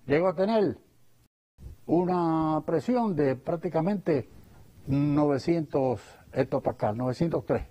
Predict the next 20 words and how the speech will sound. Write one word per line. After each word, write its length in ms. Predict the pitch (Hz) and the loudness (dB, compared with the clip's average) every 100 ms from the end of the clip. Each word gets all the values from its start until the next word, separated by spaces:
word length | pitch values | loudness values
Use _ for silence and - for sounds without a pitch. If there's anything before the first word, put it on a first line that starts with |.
| - | -14
hectopascal. 600 | 135 123 117 110 92 90 - _ - - - - - - - - - | -8 -6 -6 -8 -10 -12 -18 _ -20 -20 -20 -20 -20 -20 -20 -20 -2
Y 120 | 151 | 2
llegó 260 | 139 151 170 | 4 4 2
a 40 | |
tener 380 | 175 175 220 262 - - - | 2 2 0 -2 -12 -20 -4
ciento 400 | - 180 160 156 | 2 2 2 0
cuarenta 460 | 151 185 247 208 | 2 2 0 -4
kilómetros 420 | 127 139 151 160 | -4 -2 -2 -4
por 120 | - 156 | -4 0
hora 80 | |
de 40 | 156 | 0
vientos 220 | 160 147 | 0 -2
máximos 360 | 139 156 175 139 | -2 -2 -2 -2
sostenidos, 240 | 147 180 - _ _ _ _ _ _ - _ - - - | -2 -2 -4 _ _ _ _ _ _ -12 _ -20 -20 0
una 320 | 233 262 247 | 2 2 -2
tormenta 460 | - 143 180 170 160 | -2 0 -2 -4 -6
tropical. 420 | 143 120 - - - - - - - - - - - - - - - - - - - - | -6 -8 -10 -16 -20 -20 -20 -20 -20 -20 -20 -20 -20 -20 -20 -20 -20 -20 -20 -20 -18 -4
Y 140 | - 233 | 2 4
este 360 | 247 - 110 123 | 4 0 -14 -6
venía 460 | 151 214 247 143 | -2 2 2 2